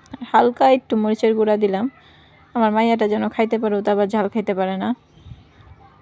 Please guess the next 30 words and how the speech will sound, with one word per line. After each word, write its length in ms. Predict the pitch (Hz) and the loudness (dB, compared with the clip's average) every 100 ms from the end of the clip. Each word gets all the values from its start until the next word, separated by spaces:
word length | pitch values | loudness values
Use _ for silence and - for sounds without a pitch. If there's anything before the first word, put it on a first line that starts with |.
| - - _ - - _ _ _ - - | -20 -20 _ -20 -20 _ _ _ -16 0
আর 140 | 240 | 2
ডিম 260 | 220 247 240 | 4 4 2
দুইটা 200 | 240 233 | 2 2
ভাঙ্গা 320 | 226 220 226 | 2 2 2
দিয়া 220 | 220 220 | 4 2
দিলাম, 420 | 226 220 214 233 240 - 254 | 2 0 0 0 -4 -8 -4
দিয়া 260 | 214 220 | 0 2
ভালো 340 | 208 214 202 202 | 2 0 0 -2
কইরা 540 | - 214 220 196 - - - - - - - - 226 | -2 0 2 0 -4 -10 -20 -20 -20 -20 -20 -12 -8
মন 180 | 208 | -4
মতন 280 | 214 208 196 | -4 -4 -6
মইত্যা 320 | 196 208 - | -4 -6 -4
লইলাম। 340 | 185 185 180 214 - - - - - - | -4 -4 -6 -10 -14 -20 -20 -20 -14 -4
মাঝে 220 | 214 208 | -2 0
মাঝে 220 | 202 202 | -2 -2
মন 200 | 202 214 | -2 -2
চায় 160 | 233 196 | -2 -4
কিছু 200 | 233 202 | -2 -2
কিছু 180 | 196 185 | -2 -4
মানুষ 360 | 202 202 214 | -6 -6 -4
এমন 260 | 202 202 190 | -2 -2 -4
কইরা 180 | 185 185 | -6 -4
মইত্যা 320 | 202 196 175 | -4 -4 -4
দিই। 140 | - 196 - - - - - - - - - - - | -6 -10 -16 -18 -20 -18 -18 -18 -16 -16 -16 -18 -10
যাক, 240 | 208 233 226 - - - - - - - | 2 4 4 0 -20 -20 -20 -20 -20 -10
ওইসব 240 | 226 - 208 | -6 -2 -2
কথা 220 | - 208 208 | 0 2 2
আর 80 | |
নাই, 340 | 196 202 220 196 | 4 4 4 2
যাই 300 | 202 208 | 2 2